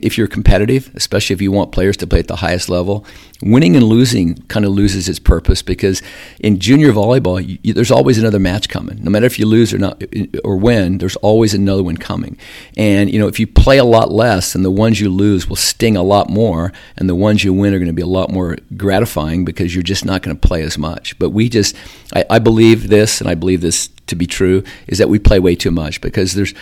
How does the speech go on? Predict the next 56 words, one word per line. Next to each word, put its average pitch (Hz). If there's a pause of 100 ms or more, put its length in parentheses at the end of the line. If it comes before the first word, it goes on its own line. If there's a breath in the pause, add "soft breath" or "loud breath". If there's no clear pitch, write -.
(120 loud breath)
there's 98
a, 104
there's 101
no 113
correlation 104
anywhere 107
in 98
the 92
world 90 (300 loud breath)
that 80
the 92
more 101
you 101
play 101
a 85
game, 90 (400 soft breath)
the 98
higher 98
level 95
you 92
play 87
at, 87 (120)
because, 90
you 87
know, 87
it's 80
just, -
you 92
know, 87
the 98
numbers 98
don't 90
bear 80
that 73
out 82 (160)
and 78
the 80
statistics -
don't -
bear 71
that 73
out. 67
So -
I 85
think 90
that's 82
one 78
of 73
the -
things -
we 65
have 60
to -
look -
at. -
So, -